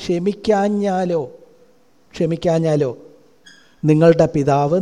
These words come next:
നിങ്ങളുടെ പിഴകളെയും ക്ഷമിക്കുകയില്ല. നമ്മൾ ഒരു, ഇതിനോട് ചേർത്ത് നമുക്ക് ഇങ്ങനെ ചിന്തിക്കാം. നമ്മൾ ഒരിക്കൽ ക്ഷമിച്ചത്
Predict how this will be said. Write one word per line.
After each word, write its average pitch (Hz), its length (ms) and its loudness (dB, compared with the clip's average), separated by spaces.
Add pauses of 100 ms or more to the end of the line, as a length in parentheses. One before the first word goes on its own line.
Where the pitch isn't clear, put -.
നിങ്ങളുടെ 160 420 -2
പിഴകളെയും 151 640 0 (440)
ക്ഷമിക്കുകയില്ല. 233 640 0 (960)
നമ്മൾ 269 340 4 (140)
ഒരു, 262 120 2 (180)
ഇതിനോട് 247 280 2 (100)
ചേർത്ത് 240 320 4
നമുക്ക് 220 240 -2
ഇങ്ങനെ 220 240 0
ചിന്തിക്കാം. 196 420 -2 (480)
നമ്മൾ 240 320 2 (140)
ഒരിക്കൽ 269 380 2 (100)
ക്ഷമിച്ചത് 220 640 2